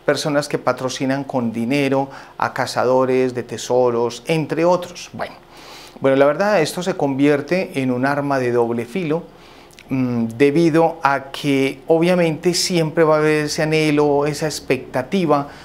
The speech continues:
de que realmente queremos coronar el tesoro, lo que estemos buscando. Entonces,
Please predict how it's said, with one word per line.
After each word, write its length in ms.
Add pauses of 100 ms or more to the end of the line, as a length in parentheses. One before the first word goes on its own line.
(180)
de 120
que 120
realmente 600
queremos 420
coronar 640 (320)
el 160
tesoro, 680
lo 120
que 80
estemos 400
buscando. 520
Entonces, 520